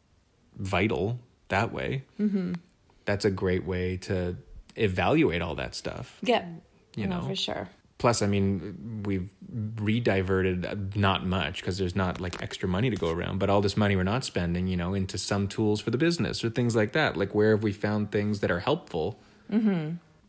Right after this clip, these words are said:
Speaker 1: with us being able to live life through any sort of a situation,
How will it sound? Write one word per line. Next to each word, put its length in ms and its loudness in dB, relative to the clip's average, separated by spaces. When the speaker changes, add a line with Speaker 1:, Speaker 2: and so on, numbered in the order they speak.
Speaker 1:
with 280 -2
us 200 -6
being 220 0
able 220 2
to 520 -2
live 400 4
life 500 0
through 380 4
any 260 -2
sort 220 0
of 80 -4
a 40 -6
situation, 760 -6